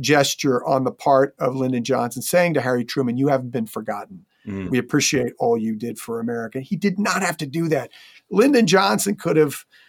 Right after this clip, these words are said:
Speaker 1: you know, pumped
Speaker 2: Right.
Speaker 1: his fist and said, "This is my doing. By God, no one else could do it, but I did it." We know other presidents, recent presidents,
Speaker 2: Yeah.
Speaker 1: who surely would have done that.
Speaker 2: Yeah.
Speaker 1: Uh,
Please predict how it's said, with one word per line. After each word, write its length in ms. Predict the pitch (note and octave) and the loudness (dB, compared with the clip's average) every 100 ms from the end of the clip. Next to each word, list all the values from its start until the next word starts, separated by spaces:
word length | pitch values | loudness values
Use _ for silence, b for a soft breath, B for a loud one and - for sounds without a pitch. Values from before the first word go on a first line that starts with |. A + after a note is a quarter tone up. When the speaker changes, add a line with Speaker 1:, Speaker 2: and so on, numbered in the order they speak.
| b | b
Speaker 1:
you 80 | D#3+ | 0
know, 100 | C#3 | 2
pumped 340 | - C#3+ - | 4 6 6
Speaker 2:
Right. 80 | - | 6
Speaker 1:
his 220 | G3 F#3+ | 4 2
fist 320 | - - F#3 - | 2 2 2 0
and 100 | D#3+ | -8
said, 400 | - - D3+ C#3 | -2 0 0 0
"This 200 | G3+ G3 | 0 0
is 140 | D#3 C3+ | -2 -6
my 480 | F3+ A3 E4 C#4 A3+ | -4 2 2 2 0
doing. 400 | F3+ D4 A#3 F#3 | 0 4 4 4
By 140 | F3 G#3+ | 2 4
God, 220 | A3+ F3+ | 4 2
no 180 | D4 - | 2 4
one 140 | C#4 | 4
else 180 | B3 - | 4 4
could 140 | G3+ | 2
do 140 | A3 G#3 | 6 4
it, 100 | G3+ | 4
but 220 | G3 - | 0 0
I 220 | - - A3+ | 0 2 2
did 240 | D#3+ A3 | 2 4
it." 140 | F3+ F3+ | 2 2
We 120 | G3 | 2
know 180 | G3+ G#3 | 6 6
other 260 | A3 A3 | 8 6
presidents, 680 | F3+ F#3 - C#3 C3 A#2+ - _ | 6 4 4 2 -2 -4 -10 _
recent 380 | F#3+ B3 C4+ A#3 | -4 -2 -2 0
presidents, 560 | A#3 A3+ F#3+ D3+ B2+ - | 4 4 4 -2 -4 -4
Speaker 2:
Yeah. 300 | G2+ A2+ F#2+ - | 0 2 2 0
Speaker 1:
who 60 | |
surely 500 | D3+ - B3+ A3+ A3 | 0 4 6 6 6
would 220 | F3+ F3+ | 4 4
have 120 | D#3+ C#3 | 4 4
done 260 | D3+ D3 | 4 4
that. 280 | C3 A#2+ - b b | 2 -2 -10 b b
Speaker 2:
Yeah. 280 | F2 F2+ - | -10 -10 -4
Speaker 1:
Uh, 280 | - D3 D3 | 2 4 4